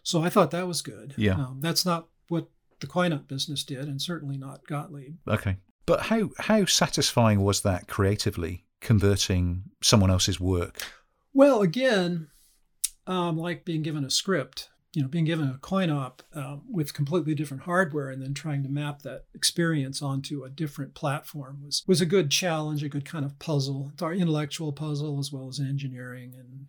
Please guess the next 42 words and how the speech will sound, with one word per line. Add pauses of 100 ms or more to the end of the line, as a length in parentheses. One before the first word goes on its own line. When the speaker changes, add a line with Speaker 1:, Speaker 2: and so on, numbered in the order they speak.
Speaker 1:
you
know,
Speaker 2:
Okay.
Speaker 1:
um, (320)
I
enjoyed
it.
And
it
was,
I
think,
good
training
for
me,
although,
uh,
it
ended
up
being
the
last
game
I
ever
programmed. (200)
<laughs> (360)
So
Speaker 2:
Right. (440)
Yeah. (340)
Speaker 1:
like,
it
trained
me
not
to
ever
program
another
game.